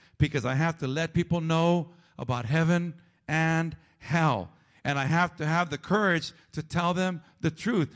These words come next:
even though they're already hurting because their loved one is, has passed away,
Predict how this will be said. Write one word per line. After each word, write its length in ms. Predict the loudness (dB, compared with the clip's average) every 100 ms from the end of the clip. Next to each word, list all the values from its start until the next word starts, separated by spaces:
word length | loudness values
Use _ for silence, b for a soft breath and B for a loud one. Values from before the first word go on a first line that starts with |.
| B
even 380 | -2 0 0 -2
though 420 | 2 4 2 0 B B
they're 200 | 0 4
already 340 | 4 4 4 2
hurting 560 | 2 4 2 0 -2 B B
because 300 | -6 -2 -2
their 140 | 0 -2
loved 260 | 0 -2
one 380 | 0 0 0 -2 B B
is, 240 | -2 -2 -2 _
has 220 | -6 -4 0
passed 340 | 0 0 -4
away, 440 | -4 -2 -2 -4